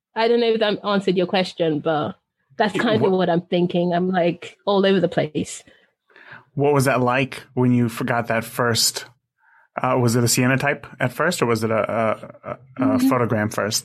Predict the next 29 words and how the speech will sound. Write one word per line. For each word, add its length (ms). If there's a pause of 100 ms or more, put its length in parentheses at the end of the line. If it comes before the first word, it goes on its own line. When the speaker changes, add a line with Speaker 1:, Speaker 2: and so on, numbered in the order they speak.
Speaker 1:
The 80
photogram. 840 (160)
It 80
was 140
the 80
photogram 580
first, 460
and 580 (440)
I 320
really 540
disliked 680
it. 220
<laughs> 260 (320)
Speaker 2:
Really, 360
the 100
first 280
one 160
that, 160 (100)
that 160
was 100
Speaker 1:
Yeah, 120
Speaker 2:
developed? 340
Speaker 1:
the 60
first 100
one 240
I 180 (140)
really 160
disliked. 520 (480)
Yeah. 360